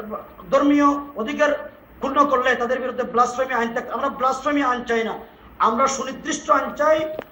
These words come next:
মহান আল্লাহ এবং তার রসুলের শানে যারা বেয়াদবি করবে তাদের মৃত্যুদণ্ড দিতে হবে। মৃত্যুদণ্ডের বিধান রাখলেই মানুষ ভয় পাবে, ধর্মের উপরে আঘাত করবে না,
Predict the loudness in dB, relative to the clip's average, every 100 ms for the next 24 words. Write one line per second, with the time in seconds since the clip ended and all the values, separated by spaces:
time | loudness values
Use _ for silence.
0 | -18 -10 -2 2 4 2 2 0 0 -2
1 | -6 -2 -2 -2 -6 -6 -4 0 0 0
2 | -4 -4 0 2 2 0 -4 -4 -2 -2
3 | -2 -8 -20 -4 0 2 0 -2 -6 -6
4 | -2 -2 -2 -4 -4 -12 -20 -20 -12 -4
5 | 0 2 2 -2 -8 -14 -8 -6 -6 -4
6 | 0 0 0 0 0 2 0 0 0 0
7 | -2 -4 -2 0 0 0 2 2 0 -12
8 | -12 -4 -2 0 -2 0 0 0 -4 -4
9 | -6 -2 -2